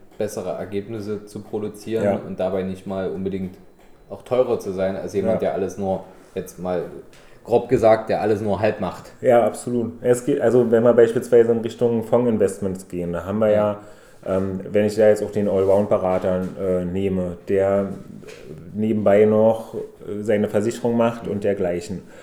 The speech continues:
Speaker 2: Und bei dem habe ich jetzt auch einen, äh, Fondsinvestment gemacht. So. Ganz abgesehen davon, was ich für eine Produktqualität, äh, Qualität dann in meinem Portfolio habe, also ist sehr, sehr stark anzunehmen, dass da auch, äh, irgendwelche aktiv gemanagten Fonds mit relativ hohen Kosten drinne sind,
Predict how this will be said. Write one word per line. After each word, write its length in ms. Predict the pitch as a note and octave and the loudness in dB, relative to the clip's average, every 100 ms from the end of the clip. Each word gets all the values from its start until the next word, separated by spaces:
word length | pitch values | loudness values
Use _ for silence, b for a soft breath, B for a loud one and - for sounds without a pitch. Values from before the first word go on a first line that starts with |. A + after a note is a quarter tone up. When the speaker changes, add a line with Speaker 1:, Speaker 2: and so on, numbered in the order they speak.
| B B - | B B -4
Speaker 2:
Und 100 | G2+ | 0
bei 80 | |
dem 220 | G#2+ A2+ A#2 | 2 2 2
habe 180 | A2+ | 2
ich 100 | A#2+ | 2
jetzt 200 | A#2 G#2+ | -2 -4
auch 200 | G#2 G#2 | -4 -4
einen, 420 | G#2 G#2 G2+ G2 G2 | -2 -2 0 -2 -4
äh, 240 | - G2 | -2 -2
Fondsinvestment 720 | F#2 G2 G2 F2 E2 - E2+ D#2+ | -2 -2 -2 -2 -4 -6 -10 -8
gemacht. 320 | E2 D#2+ - - - | -8 -10 -12 -20 -20
So. 320 | - - E2 E2 B B B | -10 -6 -6 -6 B B B
Ganz 160 | G#2+ G#2+ | -2 0
abgesehen 360 | G#2+ A#2+ A2+ G#2+ | 0 0 2 4
davon, 340 | G#2 G#2 A2+ | 4 4 4
was 140 | A2 | 2
ich 80 | G#2+ | 2
für 120 | G2+ | -2
eine 100 | G#2 | -2
Produktqualität, 840 | G2+ G#2+ A2 - A2+ A2 - A2+ - | 0 -2 -2 0 0 0 -2 -4 -2
äh, 180 | G#2+ G2+ | -2 0
Qualität 480 | - G#2 G2+ A2+ G#2+ | 0 0 0 -2 0
dann 140 | G#2+ | 0
in 80 | G2 | 0
meinem 180 | F#2+ F#2 | -2 0
Portfolio 540 | F#2+ - G#2 A#2+ B2 | -2 0 0 2 2
habe, 240 | B2 B2 | 0 -2
also 240 | F#2+ F#2 F#2+ | -2 -2 -2
ist 160 | F2+ | -2
sehr, 180 | G2 F#2+ | -2 0
sehr 160 | F#2 F#2+ | 0 -2
stark 340 | - F2+ F#2 | -2 -8 -6
anzunehmen, 600 | D#2+ G2 G2+ G2 F#2+ F#2+ | -8 -8 -6 -4 -4 -2
dass 180 | F#2 - | -4 -2
da 160 | G2 E2+ | -4 -2
auch, 340 | F2+ G2 - | -2 -2 -4
äh, 120 | - | -4
irgendwelche 680 | F#2 F2+ F#2 G2 F#2+ F#2 - | -2 0 -2 -2 -2 -4 -6
aktiv 380 | - - B3 - | -10 -10 -10 -6
gemanagten 500 | G#2 G3+ G3+ - G3+ | -2 -2 -2 -4 -8
Fonds 320 | - G#3+ - | -6 -6 -6
mit 160 | - G2 | -6 -2
relativ 400 | F#2+ F#2 F#2 - | -2 -2 -6 -6
hohen 160 | F#2 | -6
Kosten 400 | - A#2 - B2+ | -2 -4 -4 -6
drinne 280 | A2+ A#2+ B2 | -2 0 0
sind, 200 | B2+ C3 | -2 -8